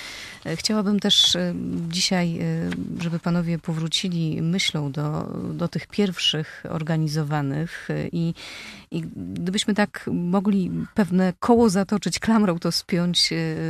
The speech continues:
i gdybym mogła panów poprosić o, o refleksję, mm, taką szybko biegnącą od tych pierwszych dni do tych trzydziestych, bo na pewno bardzo wiele się zmieniało, jeśli chodzi o skalę, jeśli chodzi o zainteresowanie, e, jeśli chodzi o,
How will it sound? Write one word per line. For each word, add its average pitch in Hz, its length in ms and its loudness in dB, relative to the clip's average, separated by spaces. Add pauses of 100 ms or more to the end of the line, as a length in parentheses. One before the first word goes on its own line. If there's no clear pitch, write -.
(440)
i - 460 -4 (220)
gdybym 156 240 0
mogła 160 240 0
panów 156 200 0
poprosić - 500 -6
o, 160 120 0 (480)
o 185 140 0
refleksję, 180 720 0
mm, 160 680 -2
taką 165 420 -2 (100)
szybko - 320 0
biegnącą 196 540 4
od 156 140 -2
tych - 240 -4
pierwszych 180 560 0
dni 180 340 2
do 170 300 -2
tych - 220 -6
trzydziestych, 185 580 2
bo 151 100 0
na 151 100 0
pewno 156 220 0
bardzo 156 300 0
wiele 156 180 -2
się 156 140 -2
zmieniało, 156 480 0
jeśli 135 260 -4
chodzi 143 300 -4
o 151 140 -2 (440)
skalę, 151 680 2
jeśli 151 260 -4
chodzi 160 180 0
o 160 80 0
zainteresowanie, 156 1200 0
e, 165 80 -4
jeśli 160 380 -4
chodzi 160 340 -2
o, 160 200 -2